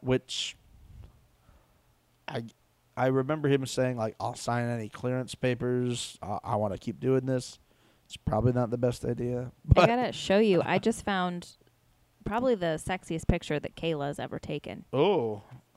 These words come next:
Speaker 1: uh, it's probably not the sexiest photo. Is it? Okay, that
Speaker 2: <laughs>
Speaker 1: is, I'm gonna steal that phone 'cause that is amazing.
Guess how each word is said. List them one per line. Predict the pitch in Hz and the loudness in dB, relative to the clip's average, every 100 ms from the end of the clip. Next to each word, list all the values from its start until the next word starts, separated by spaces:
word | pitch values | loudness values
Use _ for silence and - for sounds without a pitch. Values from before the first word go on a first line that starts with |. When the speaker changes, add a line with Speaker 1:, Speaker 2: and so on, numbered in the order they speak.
| - | -16
Speaker 1:
uh, | 104 | -12
it's | 85 - | -12 -14
probably | - 160 190 123 | 0 2 4 2
not | 113 120 147 - | 0 0 0 -2
the | |
sexiest | 101 90 85 - 73 - - | -12 -12 -12 -12 -14 -14 -14
photo. | 73 69 71 - - _ _ _ _ _ _ - | -12 -12 -14 -16 -20 _ _ _ _ _ _ -10
Is | 113 127 | -2 0
it? | 202 - - - - - - - - _ _ - - - _ _ | 0 -2 -10 -8 -8 -10 -14 -20 -20 _ _ -20 -20 -20 _ _
Okay, | - 131 104 - 117 | -6 -2 -2 -4 0
that | 135 156 - | 2 6 6
Speaker 2:
<laughs> | 143 | 8
Speaker 1:
is, | 147 147 139 120 - - - 294 - - - - - | 8 8 8 6 6 4 4 2 2 0 -4 -4 -2
I'm | 127 135 | 0 4
gonna | 120 | 2
steal | - - 151 135 | 0 0 2 4
that | 123 - | 0 -4
phone | 131 120 107 101 - - - - _ | -4 -4 -6 -12 -18 -20 -20 -20 _
'cause | 117 107 | -16 -4
that | 131 147 - | 2 2 0
is | 131 120 113 - _ - | -2 -4 -6 -14 _ -12
amazing. | 110 107 113 120 123 120 104 87 | -12 -10 -6 -4 -2 -2 -6 -12